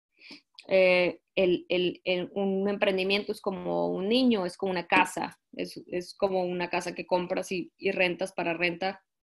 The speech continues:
para generar un poco de, de ganancias, pues tarda, o sea, tarda.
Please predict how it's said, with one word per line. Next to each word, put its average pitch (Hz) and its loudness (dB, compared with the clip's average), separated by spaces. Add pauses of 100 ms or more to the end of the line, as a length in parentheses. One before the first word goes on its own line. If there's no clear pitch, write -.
(520)
para 170 0
generar 175 2
un 180 -6
poco 185 0
de, 160 0 (500)
de 170 0
ganancias, 190 4
pues 220 -6
tarda, 269 4 (100)
o - -20
sea, 208 -4
tarda. 226 -2